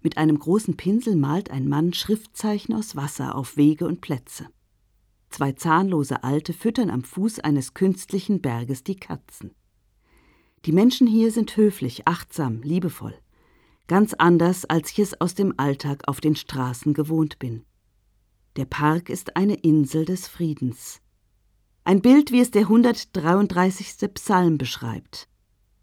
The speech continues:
„Sieh, wie fein und wie lieblich ist es, wenn Geschwister einträchtig beieinander wohnen.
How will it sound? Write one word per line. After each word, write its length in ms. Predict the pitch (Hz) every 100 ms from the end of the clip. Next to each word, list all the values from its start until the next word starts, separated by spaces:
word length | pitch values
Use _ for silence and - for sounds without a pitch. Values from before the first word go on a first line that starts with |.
| _
„Sieh, 400 | - 220 254 247 _ _ _ _
wie 160 | 202
fein 380 | 202 - 208 240
und 180 | 233 -
wie 100 | 180
lieblich 460 | 185 269 269 226 -
ist 220 | 214 -
es, 160 | 214
wenn 160 | 185 185
Geschwister 580 | 165 - 208 - 214 -
einträchtig 680 | 160 185 - 160 - 165 -
beieinander 680 | 170 - 196 156 147 131
wohnen. 420 | 139 131 131 127